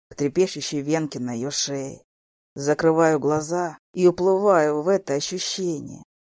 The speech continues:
Оно как тягучий сладкий кисель с кокаином. И мне так же страшно от этого прихода, как первый раз было от кокса. Страшно подсесть. Но я срываю свою броню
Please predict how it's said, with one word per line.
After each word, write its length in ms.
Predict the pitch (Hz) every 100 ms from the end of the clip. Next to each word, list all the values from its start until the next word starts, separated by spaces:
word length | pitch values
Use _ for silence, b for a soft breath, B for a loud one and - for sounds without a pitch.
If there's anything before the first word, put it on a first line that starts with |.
| _
Оно 420 | - 160 170 190 180
как 180 | 147
тягучий 540 | - 156 156 185 202 135
сладкий 480 | - 156 170 - 139
кисель 480 | 170 165 180 165
с 80 | 143
кокаином. 800 | - - 160 170 165 143 151 120 - _ _
И 100 | 165
мне 140 | 170 175
так 340 | 185 180 170
же 100 | 156
страшно 720 | - 175 180 170 - 143 156 -
от 220 | 156 180
этого 300 | 180 170 151
прихода, 680 | 180 170 - 170 165 165 - _ _ _
как 240 | 160 -
первый 320 | 233 202 165
раз 320 | 180 196 156 143
было 300 | 190 170 156
от 100 | -
кокса. 560 | 175 175 - - - _ _ _ _
Страшно 640 | - - 151 170 156 131 113
подсесть. 800 | 147 - - 160 135 - - - _ _ _ -
Но 720 | 147 160 175 180 175 165 156 143 B _ _ _ _ -
я 240 | 175 214
срываю 480 | 202 156 165 202 170
свою 280 | - 156 156
броню 540 | 160 170 170 151 -